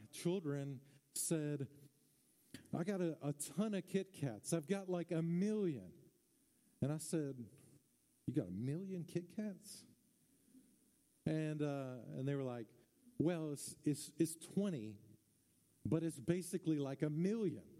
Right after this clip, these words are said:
And so you get that. They're trying to emphasize the, the, the fact of what's going on. And right here, David is doing the same thing. There is no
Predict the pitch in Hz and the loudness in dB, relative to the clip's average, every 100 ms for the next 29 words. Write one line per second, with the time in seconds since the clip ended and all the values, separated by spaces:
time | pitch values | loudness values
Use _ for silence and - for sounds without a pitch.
0 | - _ - - - - - - - - | -20 _ -20 -20 -20 -20 -20 -20 -20 -20
1 | - - - - - - - _ 127 165 | -20 -20 -20 -20 -20 -20 -20 _ 2 4
2 | 175 175 147 240 277 - 135 147 208 - | 2 2 0 0 0 -2 -2 -2 -8 -14
3 | - - - 139 151 208 233 240 214 214 | -20 -20 0 2 2 0 0 -2 -2 2
4 | 202 170 - - 202 240 254 233 - 214 | 2 2 -4 0 2 2 -2 -2 0 -2
5 | 185 185 170 160 160 147 147 151 143 143 | 0 -2 -4 0 0 -2 2 2 2 0
6 | 139 156 - 202 226 185 156 196 - 190 | 0 2 0 0 0 -2 0 -2 0 0
7 | 190 156 185 151 147 - - 180 190 180 | 2 0 -2 -4 -8 -16 -4 0 2 0
8 | 165 - - - _ _ _ _ 143 214 | -4 -12 -20 -20 _ _ _ _ 2 2
9 | 220 220 165 196 202 165 180 170 190 185 | 2 0 2 0 0 2 2 2 0 0
10 | 156 113 160 - 175 240 262 262 220 247 | -2 -4 -10 2 4 4 2 0 2 2
11 | 262 | 4